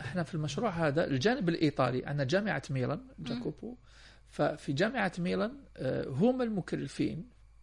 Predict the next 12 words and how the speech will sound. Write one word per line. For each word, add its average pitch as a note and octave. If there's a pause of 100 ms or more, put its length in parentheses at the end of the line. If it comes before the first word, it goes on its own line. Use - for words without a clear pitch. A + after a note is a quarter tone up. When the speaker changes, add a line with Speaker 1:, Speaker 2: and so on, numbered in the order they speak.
(160)
Speaker 1:
في -
المشروع F3+
هذا E3+
بدراسة D#3
الجدوى F3+
الاقتصادية C3+ (440)
ليه. A#2+
Speaker 2:
مهم. G#3+ (340)
Speaker 1:
فهو D3
راه G#3
يتبع، D3+
يعني، C3